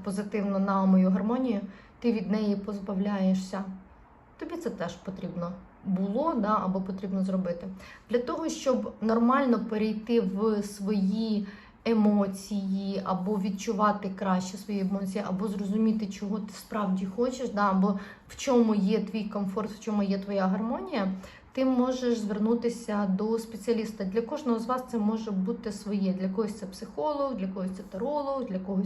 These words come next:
це коуч. Тим не менше, щоб точно розібратися або зрозуміти, в чому буде твоя гармонія, тобі в-, допоможе порада людини, яка в цьому розбирається. Це може бути навіть не, не, не особ-, не,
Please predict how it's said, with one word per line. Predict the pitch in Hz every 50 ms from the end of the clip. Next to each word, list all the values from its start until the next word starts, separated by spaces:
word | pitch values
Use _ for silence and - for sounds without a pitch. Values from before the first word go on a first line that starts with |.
| - -
це | - 190 - -
коуч. | 269 277 285 277 247 240 - - - - - - - -
Тим | 262 247 247
не | 247 247
менше, | 240 233 208 196 190 190 190 - - 190 190 190 - - - - - - - - -
щоб | - - - 277 254 196 190 - - - -
точно | - 262 247 233 226 - - 226 208 190 190 190 -
розібратися | - 214 208 - 226 220 202 233 214 196 190 190 185 - - 185 -
або | - 190 185 214 202
зрозуміти, | 214 202 208 190 214 226 220 214 202 196 - - 185 180 - - - - - - -
в | - -
чому | - - 240 214 202 190
буде | 185 185 185 190
твоя | 185 - 196 185
гармонія, | 190 208 202 220 262 320 - - - -
тобі | - - 196 190 190 185 214 226 240 240 - - - - - -
в-, | 214 208 208 202 208 202 202 202 202 196 196
допоможе | 185 196 190 - 214 208 208 226 233 226 - 233 196
порада | 190 - - 208 214 220 220 208 196 196 196 190 190 190 - - - - - - -
людини, | 190 175 - 240 247 277 311 277 233 202 208 - - - -
яка | 180 190 202 202 - - 226 220 220 214 214
в | 208
цьому | - - 240 220 214
розбирається. | 208 220 202 202 214 208 202 190 185 185 185 - 208 190 190 - - - - - -
Це | - 339 339
може | 330 302 302 302 240 254
бути | 240 226 - - - - 233
навіть | 233 233 240 240 233 220 - -
не, | 226 226 233 233 233
не, | 220 208 226 233 226 226
не | 226 233 226 233 233 233
особ-, | 233 226 240 226 214 220
не, | 233 226 226 226 226 220 202